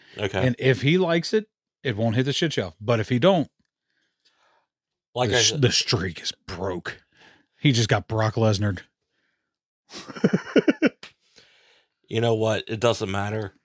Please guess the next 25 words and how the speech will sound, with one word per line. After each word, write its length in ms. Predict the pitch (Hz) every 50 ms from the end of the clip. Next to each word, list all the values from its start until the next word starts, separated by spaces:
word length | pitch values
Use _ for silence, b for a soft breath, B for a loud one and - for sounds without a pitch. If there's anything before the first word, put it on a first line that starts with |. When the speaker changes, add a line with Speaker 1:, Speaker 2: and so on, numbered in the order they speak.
| _ -
Speaker 1:
I, 320 | 107 120 127 104 123 135
I 40 | 143
conceded 640 | 143 - 127 104 - - 123 127 120 107 107 - -
that. 200 | 113 110 110 110
I 60 | 113
was 140 | 110 101 104
like, 280 | 104 104 98 98 110
"You 80 | 117 117
know 140 | 113 110 107
what? 200 | 117 113 113 -
That 280 | 117 120 127 127 110
was 200 | 113 113 110 -
absolute 480 | 107 110 110 107 - - 107 107 104 113
Speaker 2:
You 220 | 139 165 175 170
Speaker 1:
shit." 100 | 151 135
Speaker 2:
even 200 | 127 120 113 104
called 240 | 104 127 131 127 113
that. 220 | 117 110 107 113 123
You 180 | 135 151 156 151
Speaker 1:
I 80 | 139
was 100 | 139 123
like, 220 | 127 120 113 104 -
"That, 240 | 135 135 139 123 107
that's, 380 | 127 123 127 123 - - - - _ b b b b b b _ _ -
I, 280 | 127 139 151 156 156